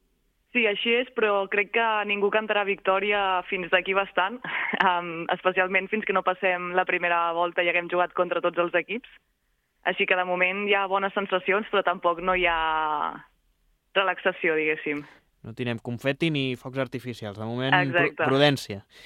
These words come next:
Speaker 2: Eh, bé, doncs, esperem que aquest retorn a la competició del sènior, doncs, sigui positiu, que, que mantingui la, la bona línia de l'últim partit a casa contra el Vilanova. Recordem a, a l'audiència aquell triomf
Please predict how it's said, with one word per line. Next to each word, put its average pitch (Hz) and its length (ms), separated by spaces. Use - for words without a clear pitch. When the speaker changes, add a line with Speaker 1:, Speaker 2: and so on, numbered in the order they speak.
Speaker 2:
Eh, 131 720
bé, 131 180
doncs, 165 380
esperem 127 500
que 160 140
aquest 143 200
retorn 151 300
a 156 140
la 147 40
competició 139 640
del 147 180
sènior, 139 520
doncs, 113 300
sigui 123 240
positiu, 131 680
que, 117 640
que 113 140
mantingui 117 500
la, 117 300
la 117 100
bona 120 240
línia 131 380
de 127 80
l'últim 120 320
partit 110 340
a 107 140
casa 113 260
contra 120 300
el 107 60
Vilanova. 110 580
Recordem 110 500
a, 110 140
a 104 80
l'audiència 110 720
aquell 107 720
triomf 117 340